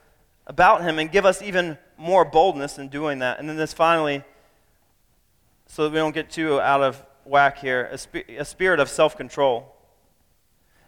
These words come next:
And so, yes, it is powerful. Yes, it is a, a spirit of love, but it's also not a spirit that's just so like, "Hey, go do something reckless just to go do something reckless."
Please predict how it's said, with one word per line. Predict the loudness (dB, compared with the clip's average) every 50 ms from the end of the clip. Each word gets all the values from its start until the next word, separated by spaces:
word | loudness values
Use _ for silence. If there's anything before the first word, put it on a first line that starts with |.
| -14
And | -6 0
so, | 0
yes, | 2 4 4 4 4 2
it | -6 -4 -2 0
is | 0 0 0
powerful. | -2 0 4 6 6 6 4 4 0 0
Yes, | 2 4 2 2 2 -2 -4
it | -2 0
is | 0 0 2 2
a, | 4 2 2 2 -2
a | -10
spirit | -10 -4 2 4 4 6 4
of | 2 2
love, | 4 6 6 8 8 6 4 2 -4 -18 -20 -20 _ _ _ _ _ _ _ _ _ -16 -6
but | 0 0
it's | 2 4 6
also | 6 6 6 4 2
not | 2 4 2
a | 2
spirit | 0 0 2 4 4 4 4
that's | 0 -2 0
just | -2 -2 -2 0 2
so | 4 6 6 6
like, | 6 6 4 4
"Hey, | 2 0 0 2
go | 4 4 2
do | 4 2 0
something | 2 2 2 2 2 0
reckless | 4 4 4 4 4 0 -4 -4 -4
just | -10 -12 -10
to | -6 -4
go | -4 -2
do | -2 -4
something | -4 -4 -4 -4 -2 0
reckless." | 2 2 2 2 0 -8 -10 -10 -10 -18 -20